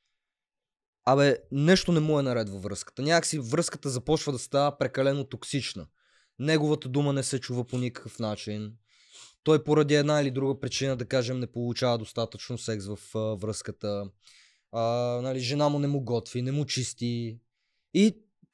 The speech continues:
той по някакъв начин иска отново да накара жена му да започне да прави нещата, които, да кажем, тя е правила до преди това за него. Какво трябва да направи един мъж в такава ситуация, според вас?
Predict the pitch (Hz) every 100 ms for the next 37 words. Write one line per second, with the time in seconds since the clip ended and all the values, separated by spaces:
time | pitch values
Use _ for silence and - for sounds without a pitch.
0 | _ - 190 190 180 190 175 - 170 170
1 | 170 170 - 170 147 120 156 170 170 151
2 | 135 131 147 147 127 120 127 143 175 202
3 | 160 156 135 - 160 - 160 127 151 156
4 | 143 - 151 156 165 151 160 165 165 131
5 | 135 139 160 143 143 123 131 135 139 151
6 | 170 165 _ - 123 147 156 _ _ _
7 | 147 143 139 139 131 123 123 90 71 _
8 | _ _ _ _ _ - - - - 196
9 | 160 151 131 160 156 135 135 135 - -
10 | 123 113 - 120 120 135 123 - 160 110
11 | 87 - -